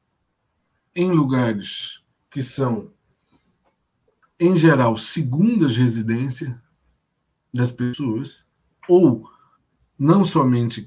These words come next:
casas e apartamentos em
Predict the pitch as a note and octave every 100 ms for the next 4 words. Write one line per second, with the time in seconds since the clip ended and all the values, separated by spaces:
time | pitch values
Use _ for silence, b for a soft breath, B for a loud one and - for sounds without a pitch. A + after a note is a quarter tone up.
0 | - C3 C#3+ A#2+ A2+ - - - C3 B2
1 | B2+ B2 - A#2 A2+ G#2+ G2+ - - _
2 | - A#2+ A2+ A2 G#2+ G#2+ G2+ F#2+ F2 F2